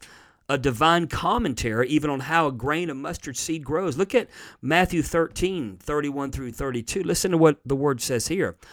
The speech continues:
"Another parable Jesus put forth to them, saying, 'The kingdom of heaven is like a mustard seed.'" There's that mustard seed again. Now, again,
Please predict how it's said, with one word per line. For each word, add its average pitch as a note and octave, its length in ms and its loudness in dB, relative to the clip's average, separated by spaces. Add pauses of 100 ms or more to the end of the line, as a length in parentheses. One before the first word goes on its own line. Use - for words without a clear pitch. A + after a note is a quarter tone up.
(120)
"Another E3+ 360 4
parable B2 460 4
Jesus A2 340 -6
put - 240 -6
forth A2+ 320 -6
to A#2 80 -6
them, G#2+ 160 -6
saying, C3 520 -4 (880)
'The A#2+ 80 -6
kingdom F#3 380 6
of D3+ 120 2
heaven F#3 300 -4
is A#2+ 120 -4
like B2+ 260 -4
a C3 120 0
mustard C3 680 -4
seed.'" D#3 520 -2
There's C3+ 260 0
that C3+ 260 2 (320)
mustard B2+ 540 2
seed A2 320 -4
again. E2+ 440 -10 (380)
Now, G#2+ 160 -2
again, A#2+ 500 2